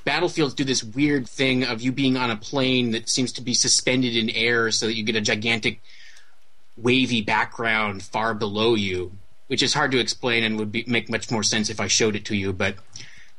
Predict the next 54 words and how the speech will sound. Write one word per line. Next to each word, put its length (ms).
I 120
can 160
just 180
say 140
that 100
this 140
is 80
a 40
solid 480
tactical 380
game. 220
It's 240
fairly 420
easy 400
if 140
you 60
know 120
what 80
you're 100
doing. 300
If 140
you 60
can 220
time 320
your 120
button 280
presses 380
right, 240
then 140
you'll 120
recover 380
a 60
lot 140
of 80
gauge 260
and 80
be 60
able 140
to 40
attack 380
more 180
often 260
than 100
otherwise. 600
But 200
I'm 140
having 240
a 40
lot 200
of 80
fun 220
with 180
this, 360
and 440